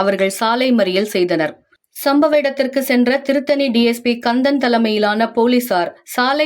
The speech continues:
மறியல் செய்தவர்களிடம் இரண்டு மணி நேரம் பேச்சுவார்த்தை செய்து இது குறித்து உரிய நடவடிக்கை எடுக்கப்படும் என்று போலீசார் அளித்த உறுதிமொழியை ஏற்றுக்கொண்டு சாலை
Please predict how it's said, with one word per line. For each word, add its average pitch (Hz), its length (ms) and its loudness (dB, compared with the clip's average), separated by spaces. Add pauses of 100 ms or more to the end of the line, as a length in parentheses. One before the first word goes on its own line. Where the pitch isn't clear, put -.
(120)
மறியல் 247 340 2
செய்தவர்களிடம் 214 720 0 (120)
இரண்டு 262 300 2
மணி 240 220 0
நேரம் 226 300 2
பேச்சுவார்த்தை 226 640 0
செய்து 180 300 0 (360)
இது 262 180 2
குறித்து 320 280 0 (120)
உரிய 285 180 2 (100)
நடவடிக்கை 247 560 0
எடுக்கப்படும் 220 540 -2 (160)
என்று 190 240 0 (180)
போலீசார் 277 580 0
அளித்த 226 360 -2
உறுதிமொழியை 226 560 2 (140)
ஏற்றுக்கொண்டு 208 520 -2 (440)
சாலை 285 300 0